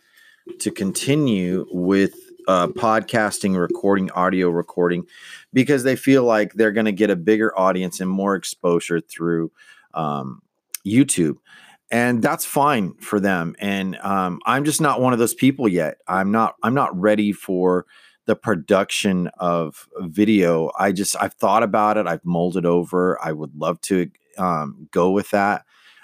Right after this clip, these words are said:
Uh, for me, I just feel like my setup, my studio is not ready for vi-, uh, video recording or vlogging, as they call it. And,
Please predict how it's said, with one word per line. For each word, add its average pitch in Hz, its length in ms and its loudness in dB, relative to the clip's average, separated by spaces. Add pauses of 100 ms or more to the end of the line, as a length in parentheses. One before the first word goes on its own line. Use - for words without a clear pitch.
Uh, 87 200 0
for 113 220 -2
me, 123 240 2
I 113 160 2
just 110 200 -2
feel 113 220 4
like 95 540 0 (480)
my 107 240 0
setup, 117 480 2
my 95 160 0
studio 101 640 2
is 92 240 -8
not 104 240 0
ready 90 240 0
for 85 220 -4
vi-, 82 180 -10 (100)
uh, 85 260 0
video 85 340 -2
recording 80 580 -4
or 73 180 -4
vlogging, 78 640 -2
as 78 200 -8
they 78 120 -4
call 78 320 -2
it. - 140 -4 (420)
And, 90 460 -4